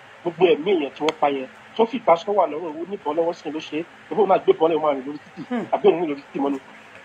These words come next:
Speaker 1: Gbogbo wọn àti tó tàn kalẹ̀ ní mọ́tò, tó gbé bọ́lẹ̀, ó fún àwọn èèyàn lówó lọ́wọ́ ẹ̀. Ẹ máa post picture àwọn èèyàn.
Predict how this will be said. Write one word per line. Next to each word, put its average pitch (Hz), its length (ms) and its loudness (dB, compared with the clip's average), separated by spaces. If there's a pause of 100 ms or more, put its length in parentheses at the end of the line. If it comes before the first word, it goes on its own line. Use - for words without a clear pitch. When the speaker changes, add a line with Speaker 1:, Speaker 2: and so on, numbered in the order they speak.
(720)
Speaker 1:
Gbogbo 170 280 0
wọn 175 240 6
àti 156 220 -8
tó 214 160 -2 (120)
tàn 185 160 2
kalẹ̀ 151 200 2
ní 165 100 -6
mọ́tò, 180 240 -6 (380)
tó 196 60 -10 (120)
gbé 214 80 -8
bọ́lẹ̀, - 380 -14 (120)
ó 196 40 -12
fún - 200 -14
àwọn 190 160 -10
èèyàn 135 200 -12
lówó 151 140 -8 (560)
lọ́wọ́ 190 220 -4
ẹ̀. - 60 -8 (920)
Ẹ 165 80 0
máa 180 100 -6 (920)
post 196 180 -12
picture - 960 -12
àwọn 139 100 -4
èèyàn. - 320 -16